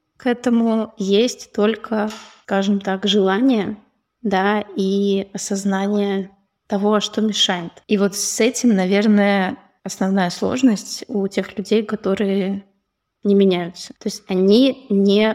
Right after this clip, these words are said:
осознают, что им это нужно. И чем старше человек становится, на самом деле, тем сложнее сдвинуться вот с этой точки. Поэтому я бы рекомендовала прям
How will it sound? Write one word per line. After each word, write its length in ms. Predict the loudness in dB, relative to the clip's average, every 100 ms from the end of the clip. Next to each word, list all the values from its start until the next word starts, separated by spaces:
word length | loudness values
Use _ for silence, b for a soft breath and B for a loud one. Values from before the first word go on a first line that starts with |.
| -4
осознают, 840 | -6 -6 -4 -4 -2 -4 -6 -18 _ _
что 260 | -12 -6 -2
им 180 | 2 0
это 180 | -2
нужно. 360 | -6 -6 -8 -12 -16 _ _ _ -2
И 540 | 2 4 2 0 -2
чем 200 | 0 0
старше 380 | 0 -2 -2 -2
человек 220 | -6 -8
становится, 520 | -8 -6 -4 -6 -4 -6
на 80 |
самом 240 | -4 0 2
деле, 180 | 2 -2
тем 240 | -2 -4
сложнее 760 | -2 -4 0 0 0 -2 -8 -14 _ _ _ -20 -14
сдвинуться 580 | -6 -2 0 0 -6 -10
вот 140 | -8
с 80 | -6
этой 160 | -6
точки. 500 | -6 -6 -8 -8 -10 -10 _
Поэтому 1000 | 0 0 0 -2 0 0 -2 -4 -6 -8 -14 _ _ _ _ _ -8
я 240 | 0 2
бы 120 | 2
рекомендовала 720 | 0 0 2 2 2 2 2 0
прям 400 | -4 -4 -4